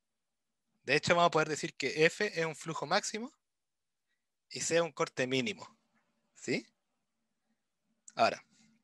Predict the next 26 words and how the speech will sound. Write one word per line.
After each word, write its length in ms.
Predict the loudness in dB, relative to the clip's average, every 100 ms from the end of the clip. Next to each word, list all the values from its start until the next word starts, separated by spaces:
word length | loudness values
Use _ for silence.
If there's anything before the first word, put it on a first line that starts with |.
| _ _ -2
¿por 160 | -2
qué, 300 | 4 6 6 6
antes 240 | 2 0
de 80 | -4
seguir, 280 | -4 -4 -6 _ _ _ _ _ _
por 200 | -6 -4
qué 180 | 2 4
F 260 | 6 6 6
tendría 260 | 4 2 2
que 80 |
ser 180 | 4 2
máximo 640 | 6 4 6 -2 -6 -14 -12
si 140 | -8
es 60 | -4
que 120 | -4
existe 300 | -2 -4 -4
un 60 | -2
corte 300 | -2 0 -2
que 100 | -4
lo 60 |
iguala? 320 | -6 -8 -10 -16 _ _ _ _ _ _ _ _ _ _ _ _ _ _ _ _ _ _ _ _ _ _ _ _ _ _ _ -8
Porque 440 | -8 -4 -2 -2 -4
si 160 | -8 -4
existiera, 720 | -2 -4 0 6 8 6 0 _ _
digamos, 360 | -2 0 -2 -6 _ _ _ _ _ _ _ _ _ _ _ _ _ _ _ _ _ -2
otro 1120 | 2 6 8 8 8 8 6 6 6 4 0